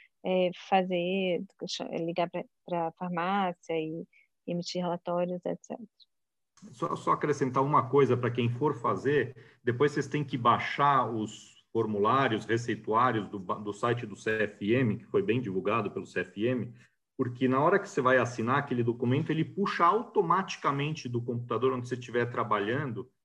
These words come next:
Speaker 2: a certificação digital e aí você, óbvio, puxa da internet a senha. Então, usa aquele modelo, óbvio, se você quiser o teu receituário, com o teu nominho bonito, et cetera, isso deve dar um trabalho adicional, mas é desnecessário. Você pode usar simplesmente o formulário do C F M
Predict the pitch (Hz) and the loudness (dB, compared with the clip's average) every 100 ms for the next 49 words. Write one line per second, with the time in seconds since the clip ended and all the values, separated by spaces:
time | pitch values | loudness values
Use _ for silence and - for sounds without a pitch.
0 | - 120 123 135 - - 131 139 135 120 | -4 0 2 0 -2 -4 -2 -2 -4 -2
1 | 131 127 127 135 160 131 123 135 - 127 | -2 0 2 2 2 0 0 -2 0 2
2 | 117 120 117 - 127 123 117 117 117 120 | 2 0 -4 -8 -4 -2 0 0 0 -2
3 | 117 123 123 143 135 - 127 127 101 - | -2 -2 -2 -4 -4 2 4 4 0 -6
4 | _ _ 120 139 151 170 185 190 - 170 | _ _ 0 0 2 4 4 4 4 2
5 | 175 147 131 123 120 139 110 - 113 - | 2 4 6 6 6 4 2 -4 -4 -2
6 | 131 131 113 123 110 - 131 156 131 131 | -2 2 4 4 4 6 6 8 6 6
7 | 135 127 123 101 107 131 131 110 104 101 | 4 0 0 2 6 6 6 4 0 -2
8 | - _ _ 113 104 127 127 127 123 135 | -6 _ _ -6 2 4 4 4 4 4
9 | 131 110 110 123 127 110 - - 139 135 | 4 4 2 2 2 2 2 2 2 4
10 | 123 120 123 123 123 120 120 120 120 123 | 2 2 0 0 2 0 -2 0 2 2
11 | 127 - 120 135 143 139 139 151 143 151 | 0 0 0 2 2 2 0 -4 -4 -4
12 | 151 165 - 117 110 90 90 - - 135 | -2 -4 0 2 2 0 -6 -10 0 2
13 | 135 110 123 120 120 120 110 120 120 120 | 4 2 0 -2 -6 -6 -4 0 0 -2
14 | - 110 113 110 107 113 123 120 120 113 | -6 -4 0 0 0 -2 0 0 0 2
15 | 117 127 | 2 0